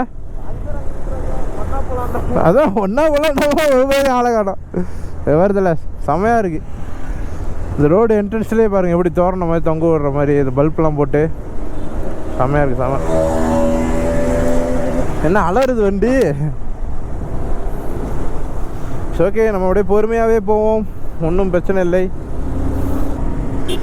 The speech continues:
ஓகே பி வி எஃப், அப்படியே வந்து நம்ம ஜாலியா கிளம்புவோம். அங்க பாருங்க, வேற மாதிரி இருக்கு. நான் வந்து ஃபோட்டோஸ், வீடியோஸ் எல்லாம் பார்த்தேன்,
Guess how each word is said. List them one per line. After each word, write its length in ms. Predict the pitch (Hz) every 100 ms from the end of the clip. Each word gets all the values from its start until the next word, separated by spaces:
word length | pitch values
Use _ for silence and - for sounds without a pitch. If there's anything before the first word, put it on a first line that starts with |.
| - - - - - 190
ஓகே 180 | 214 226
பி 40 | 269
வி 60 | 285
எஃப், 120 | 269 202
அப்படியே 240 | 185 226 226
வந்து 160 | 220 226
நம்ம 120 | 214 190
ஜாலியா 280 | 214 247 240
கிளம்புவோம். 420 | 233 240 240 254 254
அங்க 120 | 214 190
பாருங்க, 260 | 247 262 254 220 165 -
வேற 260 | 196 311 349 349
மாதிரி 160 | 320 262
இருக்கு. 260 | 190 220 294 214 135 104 - - -
நான் 240 | 175 208 208
வந்து 160 | 233 311
ஃபோட்டோஸ், 380 | - 269 302 277 254
வீடியோஸ் 300 | 262 254 240
எல்லாம் 240 | 254 233
பார்த்தேன், 420 | 233 240 208 208